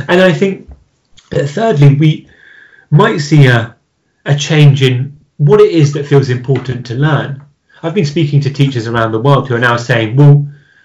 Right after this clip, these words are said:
right now it seems less urgent that the students in my class learn, you know, about European history in the nineteenth century. And it feels a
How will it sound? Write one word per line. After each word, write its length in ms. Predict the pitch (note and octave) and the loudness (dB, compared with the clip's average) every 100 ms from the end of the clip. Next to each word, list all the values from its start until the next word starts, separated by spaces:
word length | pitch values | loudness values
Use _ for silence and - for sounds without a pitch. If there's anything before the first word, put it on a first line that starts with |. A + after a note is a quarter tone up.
| _ _ | _ _
right 240 | D#3 D3 D#3 | -4 -2 -2
now 220 | G3 D#3 | -2 -2
it 80 | C3 | -4
seems 280 | - C#3+ | 0 0
less 240 | C3+ B2+ - | 2 -2 0
urgent 460 | E3 D3 C3 C#3+ | 0 2 0 -4
that 260 | A#2 A2+ - _ _ _ _ _ _ _ _ _ _ _ _ - | -4 -6 -8 _ _ _ _ _ _ _ _ _ _ _ _ -14
the 100 | - | -6
students 680 | C3 - C#3+ C3+ A#2 D3 - | -6 0 0 2 -2 -4 -8
in 180 | - C3+ | -4 -4
my 200 | A#2 A2+ | -2 -4
class 520 | A2 C3 A#2+ A2 - | -4 -4 -2 -4 -4
learn, 640 | A#2+ A2 G#2+ G#2 G#2+ C#3+ - _ - | -4 -2 0 -2 -4 -10 -16 _ -2
you 140 | D3 | -2
know, 320 | G#2+ F#2+ G#2 - | 0 -2 -4 -8
about 540 | C#3 A2+ A2 D3 - _ _ _ _ _ _ _ _ _ | -4 0 0 -2 -8 _ _ _ _ _ _ _ _ _
European 500 | D3 C#3 B2 A#2+ A#2 | 2 4 4 -2 2
history 400 | C3+ C#3+ - B2+ | 2 2 0 -4
in 60 | A2+ | -2
the 60 | |
nineteenth 460 | A#2+ A#2+ A#2 B2 - | -2 -2 -4 -8 -4
century. 640 | B2+ C3+ - C#3+ D#3 - - _ - - | -4 -4 -6 -6 -6 -10 -16 _ -20 -6
And 100 | D#3+ | -4
it 60 | |
feels 180 | E3 | 0
a 40 | E3+ | 2